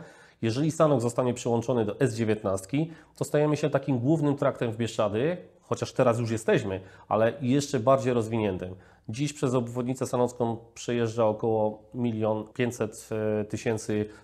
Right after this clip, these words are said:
turystów do milion osiemset. Przy połączeniu z S dziewiętnastką myślę, że dwa miliony zostanie przekroczone. Musimy ich zatrzymać w Sanoku.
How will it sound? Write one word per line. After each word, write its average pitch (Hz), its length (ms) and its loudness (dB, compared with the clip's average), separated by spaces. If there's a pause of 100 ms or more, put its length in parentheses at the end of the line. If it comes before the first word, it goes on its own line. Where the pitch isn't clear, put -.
turystów 113 440 0
do 107 100 2
milion 110 280 0
osiemset. 101 520 -2 (640)
Przy - 160 -4
połączeniu 127 480 2
z - 80 -6
S 120 140 -2
dziewiętnastką 113 720 0 (160)
myślę, 120 240 -2
że 107 120 -2
dwa 104 220 0
miliony 104 460 0
zostanie 104 340 -4
przekroczone. 98 580 -6 (220)
Musimy 117 320 -4
ich 107 60 -2
zatrzymać 104 360 -6
w - 60 -20
Sanoku. 90 300 -10